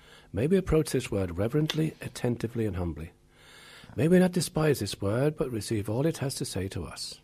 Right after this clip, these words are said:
We know that our hearts are closed, often incapable of comprehending the simplicity of your word. Send your Spirit to us, so that receiving the word in truth and simplicity, our lives be transformed by it.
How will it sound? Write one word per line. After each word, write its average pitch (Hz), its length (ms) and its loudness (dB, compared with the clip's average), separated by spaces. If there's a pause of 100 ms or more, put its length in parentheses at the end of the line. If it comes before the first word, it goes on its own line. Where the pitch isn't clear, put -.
(800)
We 190 100 6
know 113 160 8
that 110 160 2
our 101 60 0
hearts 85 340 -6
are 92 60 -8
closed, 73 480 -14 (500)
often 135 320 -2
incapable 131 560 -2
of 120 120 -4
comprehending 117 600 -2
the 123 80 -2
simplicity 123 600 -2
of 80 100 -6
your 78 120 -8
word. 76 280 -12 (800)
Send 165 300 2
your 208 100 8
Spirit 143 380 4
to 92 160 -2
us, - 260 -10 (220)
so - 180 -2
that 185 160 2
receiving 117 460 2
the 107 100 4
word 95 240 0
in 82 120 -4
truth 180 380 2
and 160 120 -2
simplicity, 117 600 0 (640)
our 120 120 4
lives 87 240 2
be 90 140 -4
transformed 90 600 -6
by - 80 -14
it. - 200 -14